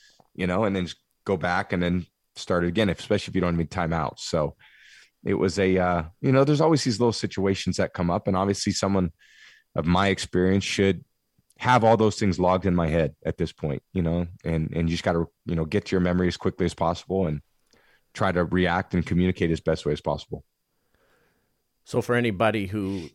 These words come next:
Speaker 2: thinks that Tom's just watching Jacksonville and the Jets because he's bored with nothing to do, uh, the rest of the country probably <laughs> wasn't watching that, but you're studying the Jets, those vaunted, hated Jets, those, uh, men in green who Benny explained to us all those years ago on the radio.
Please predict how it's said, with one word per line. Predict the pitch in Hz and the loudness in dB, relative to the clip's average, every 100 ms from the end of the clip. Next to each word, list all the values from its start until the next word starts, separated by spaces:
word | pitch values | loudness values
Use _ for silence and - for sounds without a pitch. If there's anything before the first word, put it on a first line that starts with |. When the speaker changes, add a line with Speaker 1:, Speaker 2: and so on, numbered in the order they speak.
| _ | _
Speaker 2:
thinks | - 101 - | -8 -8 -6
that | 87 - | -10 -6
Tom's | 104 101 92 | -4 -4 -6
just | 92 | -8
watching | 90 95 - 90 | -4 -4 -4 -10
Jacksonville | 82 95 95 95 85 98 | -6 -6 -6 -10 -8 -8
and | 90 87 | -8 -8
the | |
Jets | 90 95 95 | -6 -6 -6
because | 92 95 85 | -12 -10 -8
he's | 90 80 | -10 -8
bored | 95 101 92 | -4 -4 -4
with | 87 | -6
nothing | 98 98 95 | -6 -4 -8
to | - | -10
do, | 82 110 92 107 95 | -8 -6 -6 -8 -12
uh, | 87 85 85 _ _ _ _ _ _ _ _ _ _ _ _ _ | -12 -12 -14 _ _ _ _ _ _ _ _ _ _ _ _ _
the | 95 | 2
rest | 135 - | 2 2
of | 107 | -2
the | |
country | - 117 - 95 | 0 -2 0 -4
probably | 104 98 113 156 | -2 0 4 6
<laughs> | |
wasn't | 143 165 139 131 - | 8 8 8 4 4
watching | 151 151 113 | 4 4 4
that, | 120 143 | 4 2
but | 104 131 | 0 0
you're | |
studying | 127 - 151 123 113 | 2 8 8 8 4
the | 104 | 2
Jets, | 127 135 131 - | 4 2 2 2
those | 113 104 - - - - | 2 2 -4 -20 -20 -2
vaunted, | 131 147 139 117 | 4 4 4 4
hated | 143 131 117 | 4 4 2
Jets, | 92 143 143 - | 4 4 4 0
those, | 123 117 98 | 2 2 4
uh, | 113 | 4
men | 120 151 | 6 6
in | 135 107 | 6 4
green | 135 160 127 | 4 4 4
who | 113 | 2
Benny | 92 127 117 | 2 2 2
explained | 107 - 123 117 | 0 0 0 0
to | 113 | 0
us | 101 | 2
all | 120 131 | 4 6
those | 123 101 | 4 2
years | 120 120 | 2 2
ago | 104 113 | 0 0
on | 113 98 | 2 0
the | |
radio. | 90 120 131 98 90 | 4 4 4 2 0